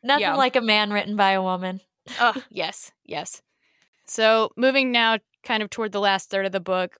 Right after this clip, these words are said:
Speaker 2: we've gotten these little, these little moments of romance between the two of them where they're spending a lot of time together, even outside of their projects.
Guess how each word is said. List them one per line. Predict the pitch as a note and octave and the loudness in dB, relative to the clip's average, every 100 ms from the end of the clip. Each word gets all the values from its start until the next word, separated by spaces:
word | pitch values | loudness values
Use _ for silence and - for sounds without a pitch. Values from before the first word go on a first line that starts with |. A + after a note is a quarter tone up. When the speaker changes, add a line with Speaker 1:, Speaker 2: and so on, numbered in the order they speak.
| - | -8
Speaker 2:
we've | G#3 | -8
gotten | F3+ G3+ G3+ G#3+ | 0 0 0 -2
these | G3+ G3+ | -4 -4
little, | G3 F#3 F3+ F3+ F3+ - _ _ _ _ _ _ | -4 -2 -2 -2 -4 -8 _ _ _ _ _ _
these | G#3+ G#3 | -14 -6
little | B3+ C4+ | 0 2
moments | A3+ A3 G#3 F#3 - - | 2 0 0 -2 -6 -8
of | F#3 F3+ E3+ E3 _ _ | -4 -2 -4 -8 _ _
romance | F3+ F3 D#3+ D3 - | -8 -6 -6 -10 -10
between | - D#3+ E3+ D#3+ | -12 -10 -8 -8
the | |
two | D#3+ E3 D#3 | -6 -6 -6
of | |
them | D#3+ D3 D3+ E3+ _ _ _ _ | -6 -6 -6 -10 _ _ _ _
where | G3+ | -2
they're | G3+ G3+ F#3+ - | 2 4 2 0
spending | - - A3+ C4 F4+ | -10 -4 -2 0 0
a | |
lot | F#4+ F#4+ | 2 0
of | D#4+ | -2
time | A#3+ G#3 | -4 -4
together, | G#3+ A#3 F#3+ F#3+ F#3+ F#3+ - _ _ _ | -4 -4 -2 0 0 0 -4 _ _ _
even | F#3+ F3 | -8 -6
outside | E3+ E3 E3+ D#3+ | -6 -6 -4 -4
of | E3 | -4
their | E3 | -6
projects. | D#3 D#3 D#3 F3+ A#3+ B3+ - | -2 -4 -2 0 -2 -4 -16